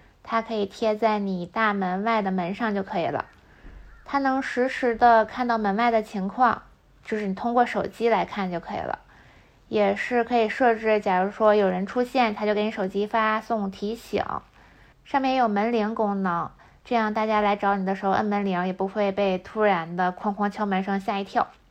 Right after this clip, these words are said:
它还可以直接打开语音和门外的人对话，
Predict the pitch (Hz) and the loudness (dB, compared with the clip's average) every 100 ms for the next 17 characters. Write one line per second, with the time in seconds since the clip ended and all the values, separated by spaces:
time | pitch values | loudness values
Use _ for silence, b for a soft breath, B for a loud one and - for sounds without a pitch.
0 | _ _ _ _ b b b b b b | _ _ _ _ b b b b b b
1 | b - 247 254 254 247 214 190 226 220 | b 0 6 6 6 4 4 2 0 4
2 | 247 226 202 240 226 190 202 214 220 - | 6 6 6 4 4 4 4 4 2 4
3 | 196 196 208 196 214 254 220 196 202 240 | 6 8 6 2 4 6 6 4 4 4
4 | 240 269 220 | 4 4 2